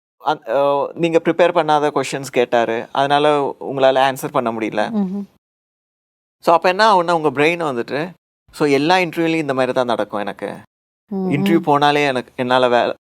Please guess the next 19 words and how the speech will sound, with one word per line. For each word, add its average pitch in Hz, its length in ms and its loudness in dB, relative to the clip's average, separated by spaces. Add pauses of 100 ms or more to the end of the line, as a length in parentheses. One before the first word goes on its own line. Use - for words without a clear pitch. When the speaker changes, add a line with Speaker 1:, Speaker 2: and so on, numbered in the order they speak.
(240)
Speaker 1:
ஆன்சர் 127 300 -2
பண்ண 123 140 0
Speaker 2:
So, 220 220 4
அந்த 208 200 4
Speaker 1:
முடியாது. - 0 -
Speaker 2:
ஒரு 202 160 2
இம்ப்ரெஷன், 208 600 0
அது 185 180 0
Speaker 1:
ஆ. 190 260 4
Speaker 2:
நல்ல 202 360 2
ஸ்ட்ராங்கா 220 520 0
வந்து 196 180 0
பதிவாயிடுது. 185 540 0
Speaker 1:
ஆ. - 120 -8 (220)
ஆனா 180 180 0
இதோட 202 340 4
ரியல் 196 300 2
ரீசன் 208 380 -2
என்னன்னா, 160 340 0